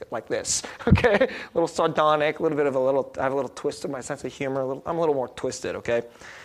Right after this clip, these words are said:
Um, in short, he was my kind of <laughs> guy,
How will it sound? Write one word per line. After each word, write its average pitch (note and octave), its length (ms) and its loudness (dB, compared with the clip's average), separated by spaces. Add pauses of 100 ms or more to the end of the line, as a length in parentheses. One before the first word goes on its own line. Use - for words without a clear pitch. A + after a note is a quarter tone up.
(240)
Um, F3+ 280 4 (1300)
in G3 80 4
short, C4+ 600 6 (800)
he - 180 2
was F3 120 4
my D#3 260 4
kind F#3 260 6
of - 60 -2
<laughs> - 160 8
guy, B3+ 460 6